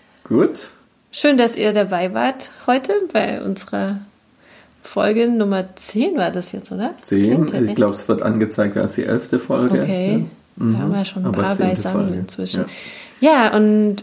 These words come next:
Speaker 2: wir freuen uns, wenn ihr uns abonniert. Ihr könnt uns auf Spotify, Deezer, ähm, iTunes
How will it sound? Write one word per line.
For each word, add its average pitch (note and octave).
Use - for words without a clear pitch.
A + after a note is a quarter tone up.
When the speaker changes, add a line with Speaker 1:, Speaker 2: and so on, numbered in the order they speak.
Speaker 2:
wir G3
freuen C4+
uns, A#3
wenn G3+
ihr F#3
uns F3+
abonniert. A#3
Ihr G3
könnt F#3+
uns F#3
auf -
Spotify, G#3
Deezer, F#3+
ähm, F3
iTunes G#3+